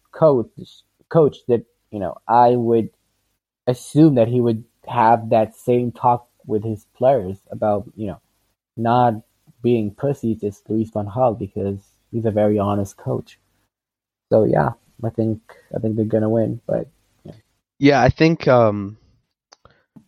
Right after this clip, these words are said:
Speaker 2: I think the Netherlands match up against Argentina quite well as long as they can get goals. Their biggest question all tournament has been goals. Memphis Depay's back, he scored, and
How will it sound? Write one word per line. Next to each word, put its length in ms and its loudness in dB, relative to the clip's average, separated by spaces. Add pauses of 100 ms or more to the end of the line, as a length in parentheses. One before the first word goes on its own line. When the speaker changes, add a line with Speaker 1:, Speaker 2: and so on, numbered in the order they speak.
(200)
Speaker 2:
I 100 2
think 260 -2
the 120 4
Netherlands 460 2
match 240 -2
up 160 0
against 240 -6
Argentina 480 -6
quite 300 -4
well 280 0
as 140 -8
long 220 -2
as 80 -4
they 100 2
can 140 -8
get 180 -6
goals. 360 -6
Their 100 -6
biggest 300 -2
question 280 -2
all 60 -6
tournament 300 -6
has 100 -6
been 120 -8
goals. 380 -2 (240)
Memphis 360 0
Depay's 380 0
back, 300 2
he 100 -12
scored, 540 -6
and 580 -6